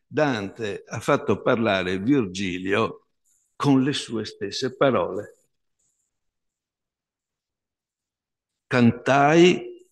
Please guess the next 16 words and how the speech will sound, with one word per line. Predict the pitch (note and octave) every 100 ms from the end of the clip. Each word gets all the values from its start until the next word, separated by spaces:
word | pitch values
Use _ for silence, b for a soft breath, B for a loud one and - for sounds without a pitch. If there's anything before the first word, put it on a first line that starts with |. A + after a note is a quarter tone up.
| _ _ F#2+
di | G2
quel | - A2 D3 D#3+ - -
che | C#3+ A#2+
venne | B2 C3+ D#3 D#3
da | D3+ C#3+
Troia. | G2+ F#2+ F2 F2 F#2+ F#2 -
Vedete, | A#2 B2+ D#3+ A#2+ G#2+
è | - B2+
il | G#2 F2 G#2 -
primo | D3 F#3 F#3+
verso | C#3+ A2+ F#2 - - C#3+ C#3+ - - - _
dell'Eneide. | - B2 C3 D3+ A#2 F2 F2+ E2+ G#2 G2 - _ _ _ _ _
Arma | - C3 B2 A2+ G#2
virumque | G#2 A2+ C3+ B2 - G2 F#2+ - _
cano | B2+ A#2+ G#2+ G#2+ C3+ C3
cantai, | A#2 F#2 F2+ - F#2+ F#2 B2